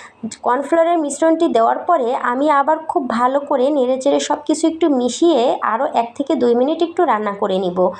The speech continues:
তো রেডি হয়ে গিয়েছে আমার এই মজাদার স্যুপটি। আর এখানে আমি দিয়ে দিয়েছি কিছুটা গোলমরিচ, গোলমরিচের গুঁড়া।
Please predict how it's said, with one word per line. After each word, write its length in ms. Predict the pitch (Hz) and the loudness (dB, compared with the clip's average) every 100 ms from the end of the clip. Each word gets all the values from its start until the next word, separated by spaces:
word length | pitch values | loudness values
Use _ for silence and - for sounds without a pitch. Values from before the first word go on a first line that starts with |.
| - - - - | -12 -18 -8 -2
তো 120 | 349 | 2
রেডি 260 | 302 294 320 | 2 2 2
হয়ে 220 | 330 330 | 0 0
গিয়েছে 440 | 269 311 311 349 | 2 2 0 0
আমার 320 | 370 240 240 | 0 0 0
এই 120 | 262 254 | 0 0
মজাদার 600 | 208 214 220 254 294 302 | 2 0 2 2 2 0
স্যুপটি। 500 | 294 320 320 - 415 523 - - - - | 0 -2 0 0 0 0 -6 -16 -12 -4
আর 180 | 233 254 | -2 -2
এখানে 360 | 254 254 294 359 | 0 0 2 2
আমি 280 | 370 339 254 | 2 2 0
দিয়ে 260 | 226 226 247 | 0 2 2
দিয়েছি 440 | 269 320 339 - 262 | 2 2 2 0 -2
কিছুটা 420 | 262 247 285 330 359 427 - - - _ 240 208 | 0 -2 0 2 2 0 -8 -20 -20 _ 0 2
গোলমরিচ, 640 | 233 233 226 202 190 185 - - - - | 2 0 -2 -2 0 -2 -6 -14 -20 -8
গোলমরিচের 680 | 214 240 262 294 320 311 339 | 0 0 2 -2 -2 0 0
গুঁড়া। 420 | 202 180 180 214 | 0 0 0 -2